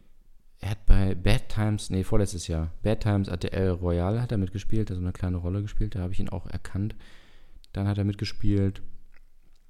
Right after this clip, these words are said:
bei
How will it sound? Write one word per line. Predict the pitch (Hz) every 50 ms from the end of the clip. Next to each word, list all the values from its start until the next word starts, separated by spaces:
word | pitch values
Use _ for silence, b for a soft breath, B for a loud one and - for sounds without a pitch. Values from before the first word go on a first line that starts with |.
| - - - - - - - - - - - - - - - - - - - - - - - - - _ - - - - - - - - - - - - - - - - - - - - - - - B B B B B B B B B B - -
bei | - 87 85 85 85 85 85 85 82 82 82 82 82 82 82 82 85 87 -